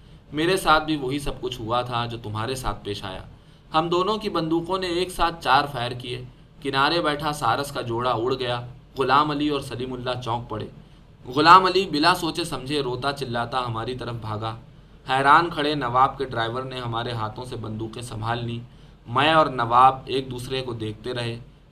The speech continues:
देर तक एक दूसरे को समझते रहे और फिर मालूम नहीं कैसे हम दोनों ने एक ही फैसला किया।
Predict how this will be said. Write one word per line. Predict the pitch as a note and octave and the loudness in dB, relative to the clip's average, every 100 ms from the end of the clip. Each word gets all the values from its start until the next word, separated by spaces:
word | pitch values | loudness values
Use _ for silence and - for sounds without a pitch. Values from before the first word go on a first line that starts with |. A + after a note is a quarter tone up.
| A#2 | -2
देर | C#3+ F#3 F3 | 2 2 2
तक | E3 E3 | -2 -2
एक | C#3+ C#3 | -2 -4
दूसरे | B2 B2+ C3+ | -8 -6 -6
को | C3 | -6
समझते | B2 G#2+ A2 - C3 | -8 -8 -8 -6 -6
रहे | A#2 A#2 A#2+ - - - | -4 -6 -10 -18 -20 -4
और | C#3 C#3+ | -4 -2
फिर | F3 | -2
मालूम | E3+ C#3 D#3 F3 | 2 2 2 0
नहीं | E3+ F3 E3 | 0 -2 -2
कैसे | B2+ B2+ D3+ | -4 -2 -4
हम | C#3+ B2 | -4 -6
दोनों | B2 C3 C#3+ | -6 -6 -6
ने | C3 | -6
एक | A#2 A#2 | -6 -6
ही | D#3 | -8
फैसला | - A2 - A#2+ | -6 -8 -6 -6
किया। | A#2+ A#2 | -6 -8